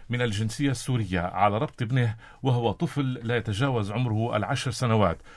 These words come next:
بواسطة الحبال وضربه بطريقة وحشية مستخدما الحبال والإشاط الجلدي، ولم تنفع كل الجهود في ثني الأب عن أفعاله الجرمية هذه. نحن بدورنا ندعو المنظمات الإنسانية إلى التدخل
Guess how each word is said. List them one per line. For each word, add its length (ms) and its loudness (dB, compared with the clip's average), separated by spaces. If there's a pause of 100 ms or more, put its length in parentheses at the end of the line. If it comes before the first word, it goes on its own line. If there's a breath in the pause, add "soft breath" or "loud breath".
(180 loud breath)
بواسطة 680 0
الحبال 440 0
وضربه 500 0
بطريقة 600 -2
وحشية 500 0 (380 loud breath)
مستخدما 600 0
الحبال 640 0 (280 loud breath)
والإشاط 500 0
الجلدي، 480 2 (420 loud breath)
ولم 240 0
تنفع 420 -2
كل 220 0
الجهود 460 0
في 160 -6
ثني 240 0
الأب 340 0 (320 loud breath)
عن 180 2
أفعاله 480 -2
الجرمية 640 2
هذه. 220 -2 (320 loud breath)
نحن 220 -2
بدورنا 520 2 (280 loud breath)
ندعو 260 2
المنظمات 640 0
الإنسانية 540 0
إلى 160 0
التدخل 600 -2